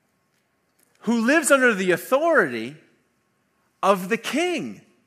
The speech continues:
So whose earth is this? The one who impressed his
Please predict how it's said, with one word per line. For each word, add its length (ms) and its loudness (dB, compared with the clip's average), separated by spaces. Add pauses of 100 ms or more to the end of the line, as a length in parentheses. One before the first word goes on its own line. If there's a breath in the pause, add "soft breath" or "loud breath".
(200)
So 120 0
whose 260 2
earth 420 4
is 180 -2
this? 480 -6 (420 soft breath)
The 120 2
one 320 4
who 180 0
impressed 560 -2
his 200 -4